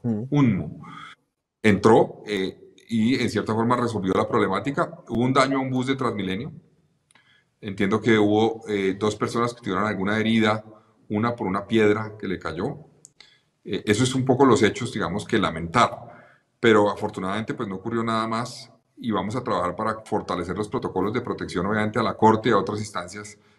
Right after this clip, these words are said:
Speaker 2: que puedan ser, digamos, el blanco de, de este tipo de, de bloqueos, porque no podemos permitir que esto suceda. O sea, no podemos permitir por ningún motivo que, eh, haya, eh, digamos, una limitante al desplazamiento de la Corte Suprema y una amenaza como lo que ocurrió ayer.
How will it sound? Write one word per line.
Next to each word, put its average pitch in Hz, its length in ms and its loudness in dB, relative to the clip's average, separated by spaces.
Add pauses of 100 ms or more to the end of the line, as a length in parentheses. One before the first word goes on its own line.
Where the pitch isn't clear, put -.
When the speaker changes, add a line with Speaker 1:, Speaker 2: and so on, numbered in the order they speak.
(120)
Speaker 2:
que 110 120 -4
puedan 104 320 0
ser, 107 280 0
digamos, 104 540 -4 (360)
el 95 220 0
blanco 104 560 4
de, 87 360 0
de 82 220 -6
este 95 220 -6
tipo 104 280 2
de, 92 200 4
de 87 160 0
bloqueos, 85 400 0
porque - 200 -4
no 92 80 0
podemos 120 240 4
permitir 90 400 0
que 113 80 -10
esto 110 140 -10
suceda. 123 420 2
O 85 60 -4
sea, - 120 -12
no 85 120 -12
podemos 120 300 -2
permitir 98 300 -4
por 113 120 -2
ningún 95 200 -8
motivo 104 460 -2 (420)
que, 117 240 6
eh, 131 100 -2 (240)
haya, 98 520 0
eh, 92 200 -8
digamos, 85 300 -8
una 101 140 0
limitante 104 840 0 (220)
al 95 120 -2
desplazamiento 87 840 -2
de 85 100 -2
la - 120 -6
Corte - 260 -2
Suprema 98 440 -4
y 107 40 -2
una 85 140 -4
amenaza 95 420 -4
como 95 180 -14
lo 85 80 -14
que 85 80 -12
ocurrió 82 300 -10
ayer. 104 260 -14